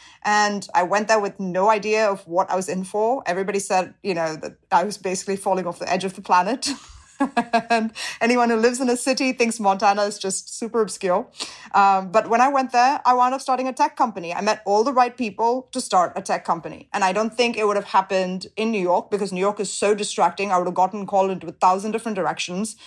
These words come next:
and would not have taken the time to truly consolidate and figure out what about what I do that I want to scale and find expression for in a global capacity. Um,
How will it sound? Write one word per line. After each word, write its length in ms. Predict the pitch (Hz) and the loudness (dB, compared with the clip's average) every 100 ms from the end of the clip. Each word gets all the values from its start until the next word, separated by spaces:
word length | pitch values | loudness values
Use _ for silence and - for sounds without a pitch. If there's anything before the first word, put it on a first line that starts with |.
| - - - | -20 -20 -6
and 220 | 196 190 | -4 0
would 160 | 202 196 | -2 2
not 200 | 202 202 | 0 2
have 200 | 220 214 | -2 -2
taken 260 | 190 226 | -4 -4
the 80 | 226 | -6
time 380 | - 202 180 180 | -2 0 0 -4
to 120 | 175 | -10
truly 280 | - 202 208 | -6 -4 -2
consolidate 800 | 202 185 202 190 202 180 175 - | -4 -2 2 2 2 0 0 -2
and 140 | 185 | -10
figure 240 | 190 190 190 | -4 2 2
out 200 | 170 165 | 2 -2
what 280 | 160 214 240 | -2 -2 0
about 460 | 196 190 185 180 180 | 2 4 4 2 -2
what 140 | 180 | 2
I 100 | 180 | 2
do 460 | 156 196 175 156 - _ | 2 0 0 -2 -8 _
that 120 | - 170 | 0 0
I 80 | |
want 280 | 160 175 180 | 2 0 -2
to 80 | 175 | -4
scale 720 | - - 214 202 156 135 180 _ _ _ _ _ - | -8 -4 2 4 2 0 -8 _ _ _ _ _ 0
and 400 | 185 185 170 - _ | 0 0 -4 -12 _
find 320 | - 196 190 | 0 0 0
expression 480 | 175 - 196 196 190 | -4 -2 -4 -2 -4
for 380 | 180 160 151 - | -2 -2 -4 -4
in 160 | 185 175 | -4 -4
a 80 | 165 | -2
global 340 | 175 165 170 | -2 -2 -4
capacity. 720 | 185 175 170 - 151 - - _ _ - _ - | -4 0 0 0 -10 -14 -18 _ _ -20 _ 0
Um, 340 | 175 175 151 | 2 2 -6